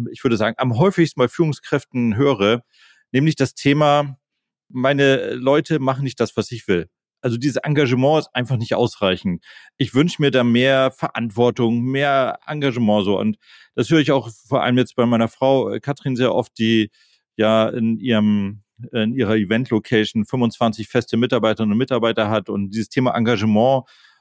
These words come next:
vor einem, wie ich finde, auch schwierigen Hintergrund ist eine harte Arbeit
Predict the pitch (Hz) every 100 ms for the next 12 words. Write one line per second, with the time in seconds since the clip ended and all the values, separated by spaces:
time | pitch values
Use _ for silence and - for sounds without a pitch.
0 | _ - 127 113 113 104 120 120 160 143
1 | 117 - 160 127 117 135 110 107 101 104
2 | 117 117 - 104 107 101 117